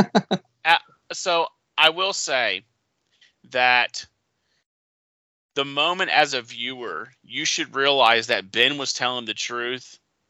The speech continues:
Speaker 2: and not the people on the freighter, was the moment Ben looked at Rousseau and said, "Take, take my daughter. Don't worry about me. Just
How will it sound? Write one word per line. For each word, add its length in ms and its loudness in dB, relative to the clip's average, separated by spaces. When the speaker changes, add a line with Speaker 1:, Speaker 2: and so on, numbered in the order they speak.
Speaker 2:
and 180 2
not 220 4
the 80 -8
people 320 0
on 120 -4
the 80 -10
freighter, 560 -2
was 180 0
the 80 -2
moment 500 2
Ben 200 6
looked 340 -2
at 120 -2
Rousseau 440 -2
and 120 -4
said, 420 4
"Take, 240 4
take 220 2
my 140 2
daughter. 220 0
Don't 140 -2
worry 60 -2
about 200 4
me. 180 2
Just 300 -8